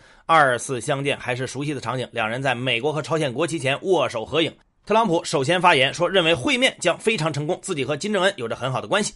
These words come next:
至于有提问说美国是否会改变要求朝鲜完全无核化的立场呢？特朗普的回答很明确，说不会。那么峰会是否会达成和平协议呢？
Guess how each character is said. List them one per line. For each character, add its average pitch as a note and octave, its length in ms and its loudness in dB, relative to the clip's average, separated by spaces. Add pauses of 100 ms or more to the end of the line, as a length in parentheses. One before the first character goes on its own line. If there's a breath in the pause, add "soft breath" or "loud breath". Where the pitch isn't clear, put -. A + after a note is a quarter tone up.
(240 soft breath)
至 G3+ 140 2
于 G#3 60 2
有 D#3 100 6
提 D#3 140 4
问 G3 120 4
说 E3 220 4
美 A#2 160 -2
国 C3 100 -2
是 A3+ 240 -4
否 D3 140 -6
会 E3 100 -4
改 G#2 240 -4
变 D#3 200 -4
要 D#3+ 120 -2
求 D#3 180 -4
朝 B2 260 -2
鲜 A#2 220 -6
完 D#3+ 200 0
全 E3 180 0
无 D3 240 -6
核 D#3 240 0
化 A#3 140 4
的 E3 80 0
立 D#3 140 0
场 A2+ 160 -6
呢？ A2 100 -6 (400 soft breath)
特 - 80 -8
朗 B2 160 2
普 G#2+ 80 -8
的 G#2 80 -4
回 G#2 140 -4
答 A2 100 0
很 A2 100 -10
明 G#2 160 -8
确， F3 200 2
说 - 280 -4
不 G#3 120 6
会。 B3 120 8 (380 loud breath)
那 F3 100 -6
么 F3 80 2
峰 C#4+ 240 0
会 C4 200 2
是 A#3+ 240 2
否 C#3+ 100 -2
会 D#3+ 100 -4
达 C#3+ 220 0
成 E3 180 -4
和 F3+ 280 -2
平 G#3+ 160 -2
协 E3 240 2
议 C4 160 0
呢？ D#3+ 120 -2